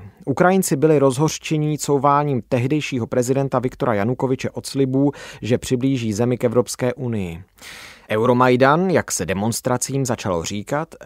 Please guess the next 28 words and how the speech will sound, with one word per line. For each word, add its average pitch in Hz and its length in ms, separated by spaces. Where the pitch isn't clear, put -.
vyvrcholil 175 640
na 120 120
konci 190 320
února 156 360
dva 117 160
tisíce 165 420
čtrnáct 151 640
sérií 151 500
na 117 160
sebe 147 360
navazujících 127 760
otřesů. - 560
Prvním 127 540
bylo 120 220
násilné 110 580
zakročení 131 640
proti 127 240
demonstrantům, 95 840
které 87 240
iniciovali 123 720
Janukovyčovy 131 680
bezpečnostní 123 680
složky - 500
na 90 120
popud 160 380
ruských 131 500
tajných 123 400
služeb. 87 340